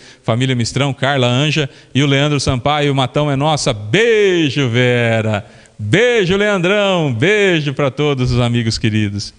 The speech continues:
Muito obrigado, viu, gente? Quem mais? A Leila Paula lá em Dobrada vendo a gente. Bom dia, um beijo, Leila.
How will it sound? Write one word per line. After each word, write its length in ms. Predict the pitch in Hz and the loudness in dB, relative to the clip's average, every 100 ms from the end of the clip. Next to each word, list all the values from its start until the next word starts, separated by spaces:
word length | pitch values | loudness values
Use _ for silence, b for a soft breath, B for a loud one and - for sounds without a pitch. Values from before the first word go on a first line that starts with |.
| b b b b - | b b b b -4
Muito 140 | 110 | -2
obrigado, 420 | 117 117 107 104 | -2 0 0 0
viu, 140 | 104 127 | 0 0
gente? 360 | 117 101 - - _ _ _ _ _ _ _ _ _ b b b b _ | 0 -2 -8 -20 _ _ _ _ _ _ _ _ _ b b b b _
Quem 160 | 131 | -2
mais? 280 | 127 113 110 | 0 0 0
A 40 | 123 | 0
Leila 300 | 120 117 110 | 2 0 0
Paula 320 | 113 110 107 | 0 2 2
lá 160 | 107 | 0
em 40 | 110 | 0
Dobrada 500 | 110 101 110 107 104 | 0 2 2 2 0
vendo 220 | 104 104 | -2 -2
a 40 | 104 | 0
gente. 320 | 104 107 - | 0 -2 -2
Bom 240 | 104 110 | 0 0
dia, 280 | 104 110 113 | 2 2 2
um 40 | |
beijo, 680 | 110 110 110 113 110 110 120 | 0 0 2 2 0 0 0
Leila. 580 | 113 107 107 110 113 113 | 0 2 2 2 0 -2